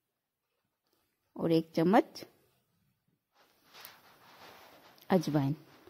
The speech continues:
हथेली पर अच्छे से क्रश करके। मसाले सारे ऐड करना है। अगर सारे काली मिर्च वगैरह सब ऐड करोगे तो नाश्ता एकदम चटपटा बनेगा। और यहाँ लिया है मैंने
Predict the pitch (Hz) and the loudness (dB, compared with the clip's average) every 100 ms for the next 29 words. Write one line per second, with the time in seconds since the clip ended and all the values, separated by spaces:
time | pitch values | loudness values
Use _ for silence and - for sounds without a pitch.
0 | - 175 - 175 180 185 180 170 262 - | -8 -4 0 0 2 0 -2 -2 -2 2
1 | 170 - 165 156 - 160 - _ _ _ | 0 0 -2 -2 -4 -8 -8 _ _ _
2 | _ _ - - _ - 175 180 180 247 | _ _ -20 -20 _ 2 2 4 6 4
3 | - 175 185 233 220 - 196 196 233 285 | 6 6 10 12 12 8 4 8 6 6
4 | - - - - - - - - _ _ | 0 -20 -14 -14 -14 -20 -18 -18 _ _
5 | _ _ _ _ _ 180 185 - 180 170 | _ _ _ _ _ -6 -6 0 4 6
6 | 214 226 - - 185 190 196 196 214 202 | 6 2 -4 2 4 6 6 4 4 6
7 | 214 214 208 214 208 208 196 202 320 359 | 6 4 6 6 8 6 6 8 8 8
8 | - - _ - 196 180 165 - 202 208 | -12 -20 _ -8 2 6 6 6 4 10
9 | 262 294 - - 190 160 160 156 147 147 | 10 8 2 4 4 4 6 6 6 4
10 | 156 - - - - - - - - - | 0 -4 -20 -20 -20 -20 -20 -20 -20 -20
11 | _ _ - - - 170 170 196 190 180 | _ _ -20 -20 -2 2 4 6 6 6
12 | 196 214 262 | 6 6 6